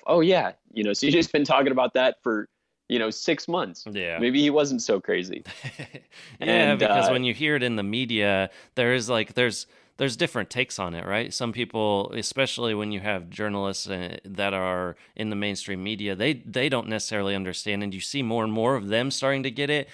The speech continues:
Speaker 2: which is gonna be super powerful when mainstream media starts to realize the potential of those journalists start making money doing it. Then,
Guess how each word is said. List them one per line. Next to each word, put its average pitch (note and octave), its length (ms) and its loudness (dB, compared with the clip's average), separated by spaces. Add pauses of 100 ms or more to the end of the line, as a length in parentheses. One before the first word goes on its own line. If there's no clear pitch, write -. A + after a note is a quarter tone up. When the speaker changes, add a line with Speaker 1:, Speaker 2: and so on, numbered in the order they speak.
(100)
Speaker 2:
which C#3 200 -2
is A2+ 120 -2
gonna A#2 200 -2
be G2 120 -2
super D3+ 360 0
powerful G2 600 -2
when G2 200 -4
mainstream G#2 560 -4 (200)
media A2+ 380 0
starts G#2 360 -4
to G#2 100 -6
realize G2 480 0
the G2+ 80 -8
potential G#2 480 -6
of F#2 80 -4
those F#2 220 -4
journalists G#2 560 -2
start G2+ 200 -4
making G2+ 300 -6
money G2 180 -4
doing G2 280 -4
it. F#2+ 160 -6
Then, A2 240 -2